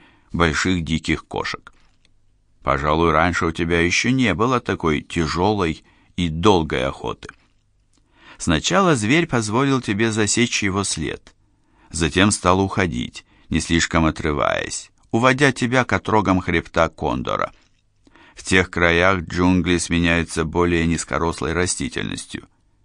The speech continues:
Идеальный ландшафт для кошки, умеющей сливаться с землей. Поняв, что попал в заготовленную зверем ловушку, ты попытался уйти обратно в лесную чащу.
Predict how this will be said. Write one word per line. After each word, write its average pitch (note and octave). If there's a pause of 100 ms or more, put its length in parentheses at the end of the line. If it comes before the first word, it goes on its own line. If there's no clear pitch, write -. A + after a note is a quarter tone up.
(140)
Идеальный D#3
ландшафт A#2
для F2
кошки, - (240)
умеющей G2+
сливаться F2
с D2+
землей. C#2+ (880)
Поняв, C3+
что -
попал A2+
в E2
заготовленную F2
зверем D2+
ловушку, A2+ (680)
ты D#3+
попытался F3
уйти D3+
обратно D3
в A#2
лесную A2+
чащу. -